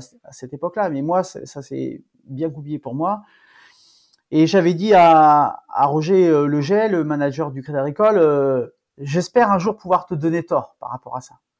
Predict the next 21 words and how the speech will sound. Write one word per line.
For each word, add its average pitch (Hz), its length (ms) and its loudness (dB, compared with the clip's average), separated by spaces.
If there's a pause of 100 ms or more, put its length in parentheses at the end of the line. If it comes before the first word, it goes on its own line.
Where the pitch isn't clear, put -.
euh, 123 80 -6
par 123 160 -6
rapport 139 220 -4
au 151 80 -4
fait 175 160 -6
de 147 100 -4
m'avoir, 147 400 0
euh, 127 200 0
un 131 100 -4
peu 147 160 -10
mis 147 260 -6
sur 135 160 -10
la 135 100 -2
touche, 135 220 -16
quoi. » - 140 -20 (1200)
Puis 160 100 -2
voilà, 139 220 6
ça 139 100 -14
s'est 139 200 -10
arrêté 139 300 -2
là. 113 200 -6